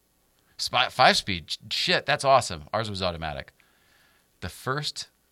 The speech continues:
manual Audi we had was the one that replaced that car, actually. It was a nineteen ninety ninety in pearl white.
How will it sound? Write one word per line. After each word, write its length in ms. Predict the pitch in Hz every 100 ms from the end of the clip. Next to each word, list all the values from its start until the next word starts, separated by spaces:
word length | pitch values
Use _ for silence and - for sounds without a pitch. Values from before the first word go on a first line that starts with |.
| _
manual 500 | 87 95 107 95 85
Audi 280 | 69 87 87
we 120 | 78
had 220 | 80 80 76
was 320 | 78 76 80
the 100 | 85
one 160 | 95
that 140 | 98 73
replaced 340 | - 107 123
that 160 | - -
car, 180 | 82 65
actually. 280 | 78 78
It 80 | 60
was 120 | 78
a 60 | 73
nineteen 400 | 82 87 78 76
ninety 480 | 78 85 78 69 - _ _ _ -
ninety 540 | 73 78 82 64 - _ _ _ _ _ _ _ _ -
in 220 | 76 58 -
pearl 320 | - 92 90
white. 320 | 85 - -